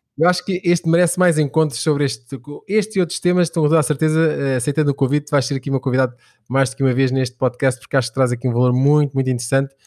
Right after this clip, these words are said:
para uma audiência que eu acho que vai começar a seguir-te, eh, se calhar ainda não acabaram, eh, só estão a ouvir a segunda parte agora do podcast, porque a primeira foram à fnac que correu, então já mandaram vir o livro, <laughs> então já te mudaste o teu perfil.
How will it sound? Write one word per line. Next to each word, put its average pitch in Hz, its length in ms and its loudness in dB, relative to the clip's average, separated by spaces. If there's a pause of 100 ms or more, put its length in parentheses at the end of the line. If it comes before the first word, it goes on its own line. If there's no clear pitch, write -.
(200)
para 147 100 -8
uma 156 80 2
audiência 147 280 0
que - 120 -12
eu 143 40 2
acho 147 240 -2
que 160 320 -2
vai 135 160 0
começar 143 240 -2
a 139 60 2
seguir-te, 156 600 -4
eh, 135 560 -2
se - 80 -12
calhar 165 240 2
ainda 175 140 0
não 147 80 2
acabaram, 127 520 0
eh, 113 360 -12
só - 160 -6
estão 147 140 -2
a - 20 2
ouvir 147 180 0
a 147 60 2
segunda 151 220 -2
parte 147 240 -2
agora 147 160 2
do 135 60 -8
podcast, 151 420 -2
porque - 100 -6
a 143 40 0
primeira 147 340 0
foram 156 200 0
à 151 80 2
fnac 147 320 -4
que - 60 -20
correu, 156 220 0
então 127 180 -6
já 135 100 0
mandaram 139 300 0
vir 135 140 0
o 131 60 -2
livro, 165 300 2
<laughs> 339 260 -2
então - 180 2
já 165 100 2
te 151 220 -6
mudaste 147 300 -2
o - 20 -20
teu 135 180 -6
perfil. 117 320 -12